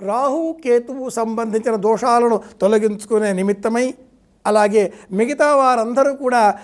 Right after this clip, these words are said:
సంతాన క్షేమాన్ని కోరి చిత్ర దుస్తులను, అంటే అనేక రంగులతో మిళితములైనటువంటి దుస్తులను దానమివ్వాలి. అలాగే అలాంటి దుస్తులను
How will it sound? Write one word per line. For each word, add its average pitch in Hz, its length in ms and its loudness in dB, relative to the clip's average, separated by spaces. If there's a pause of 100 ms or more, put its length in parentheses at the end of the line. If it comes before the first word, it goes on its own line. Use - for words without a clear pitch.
(120)
సంతాన 294 640 0
క్షేమాన్ని 285 840 -2
కోరి 226 680 0 (420)
చిత్ర 311 380 0 (380)
దుస్తులను, 226 840 0
అంటే 233 360 -2 (240)
అనేక 302 480 2
రంగులతో 262 880 0
మిళితములైనటువంటి 233 1200 -2
దుస్తులను 220 1080 0 (300)
దానమివ్వాలి. 220 1300 0 (340)
అలాగే 202 500 2 (180)
అలాంటి 214 340 -2
దుస్తులను 220 680 -2